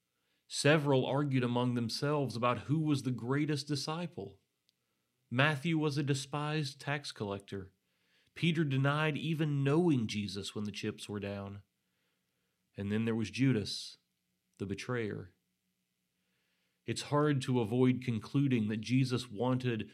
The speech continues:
for his dozen people who were not special. He picked twelve ordinary people with no particular qualifications for transforming the world.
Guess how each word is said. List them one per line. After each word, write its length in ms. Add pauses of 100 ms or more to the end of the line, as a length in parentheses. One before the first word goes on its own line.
for 160
his 300
dozen 560 (500)
people 500
who 120
were 160
not 400
special. 640 (1500)
He 100
picked 500
twelve 480
ordinary 680
people 440
with 200
no 320
particular 640
qualifications 1080
for 140
transforming 720
the 60
world. 480